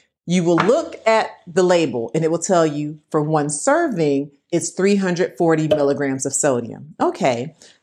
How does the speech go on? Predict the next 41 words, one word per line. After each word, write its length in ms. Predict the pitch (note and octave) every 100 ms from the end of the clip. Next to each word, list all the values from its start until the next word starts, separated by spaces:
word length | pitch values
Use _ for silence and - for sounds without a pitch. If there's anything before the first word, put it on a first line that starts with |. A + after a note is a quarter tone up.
| _ _ -
But 100 | F#3
then 100 | C4
you 80 | D4+
have 160 | A3+
to 60 | F#3
see 180 | - G3
what 140 | D3
they 100 | E3
mean 380 | D#3 F3 E3+ D3
when 100 | D3
they 100 | C#3
say 440 | C#3 D#3 C3+ C3+ -
serving. 600 | - G3 E3 - - - _ -
And 100 | E3
what 140 | D#3+ F3
they 100 | E3+
say 220 | E3+ D3
a 80 | C3
serving 480 | - A#3+ D#4 A#3+
is, 480 | E3+ C#3+ C3 C3 - _
is 140 | D3+ D3
a 80 | C#3+
half 300 | D3+ C#3 C3
of 160 | -
cup. 400 | - - - _ _ F#3
It's 100 | F3+
like, 140 | F3+
"Okay, 260 | C4+ F#3+ E3+
a 40 |
half 220 | E3+ D3+
a 60 | -
cup." 340 | - G#3 - _ _ _ _ _ -
Well, 360 | E3+ F3+ E3 E3
in 200 | F3 D#3
this 220 | G3 G4+
particular 500 | - C#4+ B3+ G#3 D#3+
can 440 | C#3+ F3 D3 C#3 D3
of 220 | C3 A#2+
sweet 460 | - - D#3 D#3 -
creamed 420 | - E3+ D3 C#3 -
corn, 520 | D#3 C3+ B2+ D#3+